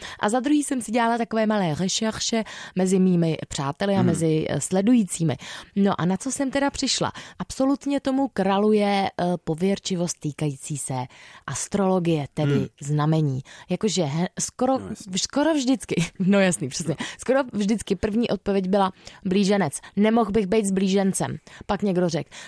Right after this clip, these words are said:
Speaker 1: no ženy lvy, to já nedávám. A jako, ale opravdu, jakože
Speaker 2: Hmm.
Speaker 1: úplně od všech, jak ty to máš, Kájo, tady s tímhletím?
Speaker 2: Já tohle moc
Speaker 1: Ale,
Speaker 2: nejedu.
Speaker 1: ale počkej, pro ně to je opravdu tak, že oni jakoby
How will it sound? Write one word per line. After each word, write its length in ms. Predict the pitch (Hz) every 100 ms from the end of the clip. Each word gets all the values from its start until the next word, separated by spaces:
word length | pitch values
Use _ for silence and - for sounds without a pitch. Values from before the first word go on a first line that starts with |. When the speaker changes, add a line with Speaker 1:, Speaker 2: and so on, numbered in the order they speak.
| -
Speaker 1:
no 140 | 185
ženy 320 | 165 180 170
lvy, 220 | 165 151 143
to 120 | 160
já 160 | 143
nedávám. 720 | 135 131 139 131 131 127 117 131 - -
A 40 |
jako, 200 | 214 208 -
ale 160 | 247 240
opravdu, 500 | 233 - 370 277 160
jakože 300 | 147 196 147
Speaker 2:
Hmm. 100 | 127
Speaker 1:
úplně 160 | 240 -
od 80 | 220
všech, 340 | - 240 -
jak 120 | 214 -
ty 100 | -
to 140 | - 370
máš, 240 | 294 208
Kájo, 380 | - 160 147 135 -
tady 200 | 143 127
s 120 | -
tímhletím? 560 | 135 123 - - - -
Speaker 2:
Já 220 | 113 90
tohle 260 | - 104 117
moc 180 | 135 - - - - - _ _ _ _ _ _ -
Speaker 1:
Ale, 80 | 220
Speaker 2:
nejedu. 240 | 190 196 -
Speaker 1:
ale 120 | 214
počkej, 340 | 208 254 - 370
pro 140 | 214
ně 160 | 196 196
to 60 |
je 80 | 202
opravdu 400 | 190 185 190 220
tak, 180 | 220 170
že 120 | 185
oni 220 | 175 180
jakoby 360 | 175 196 220